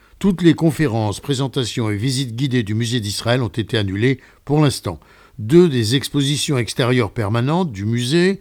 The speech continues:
le jardin de sculpture et le modèle du Second Temple, restent toutefois totalement accessibles aux visiteurs. Le musée de la Terre biblique de Jérusalem est, est ouvert,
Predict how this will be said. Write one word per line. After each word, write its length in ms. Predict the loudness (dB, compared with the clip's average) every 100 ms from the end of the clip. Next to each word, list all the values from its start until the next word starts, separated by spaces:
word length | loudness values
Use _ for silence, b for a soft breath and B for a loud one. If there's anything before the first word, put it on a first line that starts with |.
| B B B -4
le 160 | 0
jardin 480 | 2 2 2 2 0
de 120 | -2
sculpture 580 | -4 -2 -2 0 0 2
et 40 |
le 80 | 2
modèle 360 | 0 0 0 -2
du 120 | -6
Second 380 | -4 -4 -4 -6
Temple, 380 | -4 -4 -4 -10 b b b
restent 400 | 2 2 2 -6
toutefois 380 | -8 -2 0 0
totalement 500 | 0 0 0 0 -2
accessibles 600 | -4 -6 -4 -2 0 0
aux 60 |
visiteurs. 640 | 0 0 -2 -2 -4 -6 -16 b b b b
Le 140 | 4
musée 300 | 6 6 2
de 100 | 2
la 100 | 0
Terre 280 | 4 2 4
biblique 420 | 0 2 0 0
de 140 | -4
Jérusalem 580 | 0 2 2 2 2 2
est, 160 | 0 0 4
est 220 | 4 4
ouvert, 440 | 4 4 4 0